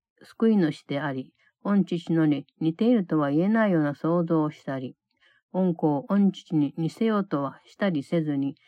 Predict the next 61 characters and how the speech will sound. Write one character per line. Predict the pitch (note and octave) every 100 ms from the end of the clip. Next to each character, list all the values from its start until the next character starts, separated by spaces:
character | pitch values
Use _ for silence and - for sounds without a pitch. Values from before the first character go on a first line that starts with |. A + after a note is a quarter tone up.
| _ _
自 | F#3 G#3 F#3+
ら | E3+ D3+
に | C#3+ D3
似 | D3+
せ | D3+ G3+
て | G3+
作 | - -
っ | G#3
た | - D3
と | D3+ C#3+
い | C#3
う | B2+ - _ _
創 | D3 D#3
造 | D3 C3+ C3
主。 | - - - _ _ _ _ _
そ | - F#3
ん | F3+
な | E3+
創 | G3+ G3+
造 | G3 F#3+ F3+
主 | -
の | D3+ D3 - _
特 | - F#3 G#3+
別 | A3+ G#3+
な | F#3+ F3+
子 | -
は | D#3 D#3+ -
大 | E3+ G#3+
勢 | G#3 G3
お | E3+ D#3+
り、 | C3 - _ _ _
決 | - E3
し | -
て | A#3
一 | - C#4
人 | A#3+
で | E3+
は | D3
な | D3 D3+
い | C3+
し、 | - - D#3+ _ _ _ _
そ | -
れ | F3
ぞ | E3
れ | D3+
自 | C#3+ D#3
分 | G3 G3+
自 | G3 G#3+
身 | - D#3+
か | D3+ C#3+
ら、 | C3+ -
ま | E3
た | E3 D3+ D#3
自 | D#3
分 | F3+ G3 F#3
た | F3+
ち | F3 D3+
が | C#3+
大 | - F3+ G#3+
切 | A3 -
な | F#3